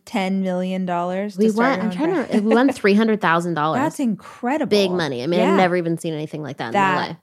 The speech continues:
Speaker 1: is incredible. Did you get mentorship as well? Was that
Speaker 2: Yes.
Speaker 1: part of it?
Speaker 2: Yes.
Speaker 1: Okay.
Speaker 2: My mentor was Neil Blumenthal, who created Warby Parker.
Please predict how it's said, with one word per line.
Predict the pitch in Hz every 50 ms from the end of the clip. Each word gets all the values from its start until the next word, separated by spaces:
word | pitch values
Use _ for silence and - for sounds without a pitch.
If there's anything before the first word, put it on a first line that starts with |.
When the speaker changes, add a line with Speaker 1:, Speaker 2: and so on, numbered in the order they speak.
| _ _
Speaker 1:
is | - 185 180
incredible. | 196 185 175 185 175 165 - - 262
Did | 190 214 196
you | 196 202
get | 220 190 - -
mentorship | 180 175 170 180 - - 180 185 - 185 180 - 185
as | 175 - -
well? | 175 175 180 269 294 311 302 -
Was | 180 180
that | 160 151 127
Speaker 2:
Yes. | 170
Speaker 1:
part | 185 170 180
of | 185 202
it? | 226 220
Speaker 2:
Yes. | 202 175 143 156
Speaker 1:
Okay. | 175 185
Speaker 2:
My | - 185 190
mentor | 190 180 185 190 208 208
was | 196 196 196
Neil | 190 180 180 175 170 170
Blumenthal, | 175 175 170 170 170 165 170 156 156 160
who | 160 165
created | 165 - - 170 165 160 160
Warby | 165 160 143 143 151 151 139
Parker. | - - 143 117 - - 90 90 85 - 147 -